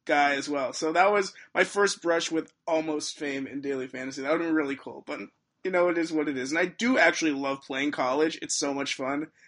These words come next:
We're gonna circle back to football for just a quick second, because you are pretty well known for your wide receiver takes.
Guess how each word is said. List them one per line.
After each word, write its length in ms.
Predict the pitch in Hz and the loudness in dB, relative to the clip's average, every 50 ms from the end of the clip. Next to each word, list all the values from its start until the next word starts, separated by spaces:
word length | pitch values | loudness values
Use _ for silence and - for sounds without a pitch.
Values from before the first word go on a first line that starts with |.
| _ _ _ _ _ _ _ _ _ _ _ _ _ _ _ - | _ _ _ _ _ _ _ _ _ _ _ _ _ _ _ -2
We're 120 | 196 190 | 2 6
gonna 400 | 190 226 247 240 220 196 165 135 - _ | 8 10 10 10 10 8 6 4 0 _
circle 340 | - - - 185 170 165 165 | -4 -2 0 0 0 -2 0
back 320 | 156 156 160 160 156 - - | 6 6 8 8 6 4 -2
to 60 | 117 | -16
football 600 | - - 165 151 - _ - 135 139 143 147 160 | -12 -8 -8 -8 -8 _ -4 -2 -2 0 -2 -2
for 160 | 156 - 151 | -4 -6 -6
just 300 | 143 143 139 - - - | -4 -4 -4 -4 -6 -8
a 40 | 131 | -10
quick 260 | - - 160 - - | -8 -6 -6 -4 -4
second, 460 | - - 147 135 135 - 143 143 139 135 | -2 -2 -2 -2 -2 -2 -2 -2 -2 -2
because 340 | 143 143 - 156 151 143 - _ _ - | -4 0 0 0 0 0 -2 _ _ 0
you 160 | 165 170 180 | 4 8 10
are 180 | 190 208 220 | 10 10 10
pretty 320 | 214 - - 196 185 185 190 | 8 4 0 0 0 0 0
well 220 | 170 170 165 165 170 | 0 0 0 0 0
known 320 | 170 160 151 156 165 190 | 0 0 0 -2 -2 -4
for 180 | 180 - 170 156 | -6 -6 -4 -2
your 200 | 135 127 123 120 | -2 -2 -4 -6
wide 360 | 117 131 131 139 139 139 151 | -6 -2 0 0 0 0 0
receiver 420 | 160 151 - - 135 135 143 151 | -2 0 0 0 -2 -2 -2 -4
takes. 580 | 151 - 151 131 135 135 - - - - - | -4 -4 -4 -6 -6 -4 -4 -4 -4 -4 -6